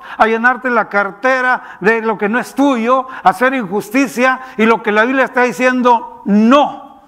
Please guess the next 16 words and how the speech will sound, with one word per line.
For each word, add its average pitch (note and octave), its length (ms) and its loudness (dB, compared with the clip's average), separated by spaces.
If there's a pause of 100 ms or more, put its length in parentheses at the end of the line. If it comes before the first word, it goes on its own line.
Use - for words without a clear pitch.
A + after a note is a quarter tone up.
(720)
no A#3 280 4
lo G#3+ 160 2
hagas, F3 440 -2
di G#3 120 -2
que A3 160 -4
no. G#3 180 -8 (1040)
Entonces, B3+ 480 -2 (500)
conforme B3 420 2
avanzamos B3+ 640 2
en B3+ 120 0
el A#3 100 0
crecimiento, B3 580 0
vamos B3+ 300 2
entendiendo A#3 720 0
todo B3+ 200 2
esto A#3+ 420 0